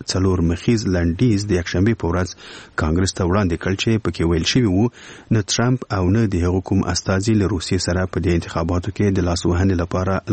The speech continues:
لاس یو کړی. او همداراز ویل شوي وو چې په دې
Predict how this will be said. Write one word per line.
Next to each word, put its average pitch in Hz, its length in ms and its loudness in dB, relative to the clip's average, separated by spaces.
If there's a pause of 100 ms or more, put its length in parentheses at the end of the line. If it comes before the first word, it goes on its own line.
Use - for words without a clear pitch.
لاس 85 240 -2
یو 82 100 0
کړی. 82 280 -2 (440)
او 90 120 0
همداراز 92 520 0
ویل 87 260 0
شوي 113 160 2
وو 113 140 2
چې 107 160 0 (560)
په 82 100 -2 (100)
دې 87 180 2